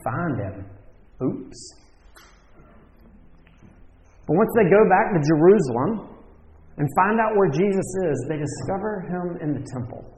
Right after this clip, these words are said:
And Jesus says, "Did you not know that I must be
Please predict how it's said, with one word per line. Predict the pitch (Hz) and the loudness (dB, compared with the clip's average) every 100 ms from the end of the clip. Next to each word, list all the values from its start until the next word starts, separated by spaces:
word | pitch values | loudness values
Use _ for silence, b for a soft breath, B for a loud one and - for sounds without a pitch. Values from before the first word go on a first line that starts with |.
| - - - - - - - - - _ _ _ - _ | -20 -20 -20 -20 -20 -20 -20 -20 -20 _ _ _ -20 _
And | 131 | -8
Jesus | 127 185 190 - | -4 -2 -2 -4
says, | 147 139 127 113 110 127 | -4 -2 -2 -4 -6 -10
"Did | 135 | -6
you | 170 | -6
not | 208 - | -6 -8
know | 131 147 175 180 - - - - | -8 -6 -8 -10 -16 -20 -20 -12
that | 151 - | -10 -8
I | 131 131 | -6 -2
must | 123 131 139 123 - - - - - - - - _ _ - - _ _ - - - 120 113 | -2 0 0 -2 -6 -10 -18 -20 -20 -20 -20 -20 _ _ -20 -20 _ _ -20 -20 -16 -8 0
be | 147 151 165 160 160 151 - | 0 2 0 -2 -6 -8 -14